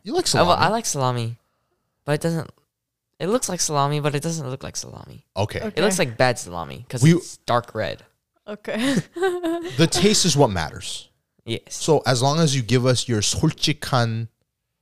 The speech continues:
Speaker 1: review, that's it. And then we can check it off the list.
Speaker 2: Yes.
Speaker 3: Okay.
Speaker 1: And if you like it, we can get more. And if you don't, then peace out. Like, what, what else can we do?
Speaker 2: Slim Jim.
Speaker 1: Let me, should I, should I, should I unwrap it for the peoples,
Speaker 2: <laughs>
Speaker 1: for the listeners?
Speaker 2: A S M R.
Speaker 1: Will the,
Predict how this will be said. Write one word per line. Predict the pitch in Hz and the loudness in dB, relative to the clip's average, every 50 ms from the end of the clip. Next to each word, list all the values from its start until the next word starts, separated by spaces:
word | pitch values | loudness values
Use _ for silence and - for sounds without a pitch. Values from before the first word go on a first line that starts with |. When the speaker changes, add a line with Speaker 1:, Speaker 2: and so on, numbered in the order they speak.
| _ _ _ - | _ _ _ -4
Speaker 1:
review, | 104 104 92 82 175 165 175 196 147 - _ _ _ _ _ _ _ _ _ _ _ _ _ - | -2 -2 -2 0 -2 -2 -4 -4 -6 -10 _ _ _ _ _ _ _ _ _ _ _ _ _ -14
that's | 196 - - | -8 -6 -4
it. | 214 - | -4 -4
And | 104 110 110 | -4 -2 -2
then | 110 | -2
we | 117 | -2
can | - 120 | -4 -4
check | 113 - 127 - 120 | -6 -6 -6 -4 -4
it | 117 | -4
off | 117 - | -6 -6
the | 123 | -8
list. | 131 135 120 - - - _ _ _ _ _ _ _ _ - | -10 -10 -10 -12 -16 -20 _ _ _ _ _ _ _ _ -4
Speaker 2:
Yes. | 123 131 - - - - - - - - | -2 -2 -2 -2 -4 -6 -6 -6 -6 -8
Speaker 3:
Okay. | - - _ _ _ _ | -10 -18 _ _ _ _
Speaker 1:
And | 95 92 | -8 -8
if | 90 95 | -6 -2
you | 98 | 0
like | 90 90 95 - | 0 0 0 -2
it, | - | -4
we | 98 92 | -6 -6
can | 87 92 85 | -6 -8 -6
get | - 90 87 - - - | -4 -4 -6 -6 -8 -14
more. | 76 - 78 87 120 | -12 -10 -8 -8 -8
And | 120 101 87 85 | -8 -8 -8 -10
if | 92 - | -8 -8
you | 104 95 | -6 -6
don't, | 82 78 - 76 - - | -4 -6 -6 -8 -10 -12
then | 78 80 95 113 117 _ | -14 -14 -12 -14 -14 _
peace | - 113 - | -12 -12 -10
out. | - - - - _ - | -10 -12 -14 -18 _ -20
Like, | - 76 78 | -20 -20 -20
what, | 80 85 85 82 | -20 -20 -20 -20
what | 87 87 | -20 -20
else | 92 - | -20 -14
can | - 107 95 | -10 -8 -8
we | 90 | -6
do? | - - | -6 -6
Speaker 2:
Slim | 113 123 123 120 120 123 127 123 120 120 120 113 | -6 -6 -6 -6 -6 -4 -4 -4 -6 -6 -8 -6
Jim. | - 113 113 113 113 113 113 113 117 120 - _ _ _ | -6 -4 -2 -2 -2 -2 -2 -4 -6 -10 -12 _ _ _
Speaker 1:
Let | - 87 | -18 -18
me, | 87 - - | -14 -10 -8
should | - - 90 - - | -6 -4 -4 -4 -6
I, | |
should | - - 95 90 | -6 -6 -4 -4
I, | 85 80 80 - | -4 -4 -6 -8
should | - - - 92 | -8 -6 -6 -6
I | 87 - _ _ _ _ _ _ _ _ _ _ _ - | -6 -8 _ _ _ _ _ _ _ _ _ _ _ -12
unwrap | 101 104 95 90 87 90 92 92 - | -10 -10 -8 -6 -4 -2 -2 -2 -4
it | 113 107 | -6 -10
for | - - 98 | -10 -10 -12
the | 85 80 | -12 -10
peoples, | - - 98 90 - 104 113 - - - - - - 165 147 | -10 -10 -10 -10 -10 -12 -12 -10 -10 -12 -12 -10 -10 -10 -10
Speaker 2:
<laughs> | 160 160 208 226 | -10 -10 -10 -8
Speaker 1:
for | 110 | -8
the | 87 87 | -6 -6
listeners? | 80 82 85 - - 120 117 127 127 - - - - _ _ _ _ _ _ _ _ 127 | -8 -8 -8 -8 -8 -10 -12 -14 -16 -16 -18 -18 -20 _ _ _ _ _ _ _ _ -4
Speaker 2:
A | 120 113 117 | -2 -2 -2
S | 113 - - | -2 -2 -2
M | 123 113 110 | -2 -2 -2
R. | 107 101 | -2 0
Speaker 1:
Will | 101 | 0
the, | 98 101 95 | 0 0 0